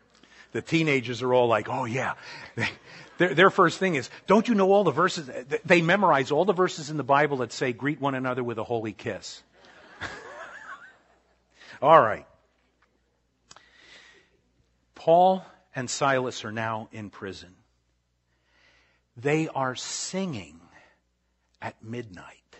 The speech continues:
These men have been beaten.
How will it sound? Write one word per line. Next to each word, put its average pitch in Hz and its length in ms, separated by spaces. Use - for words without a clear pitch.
These 110 280
men 143 320
have 117 320
been 95 260
beaten. 147 520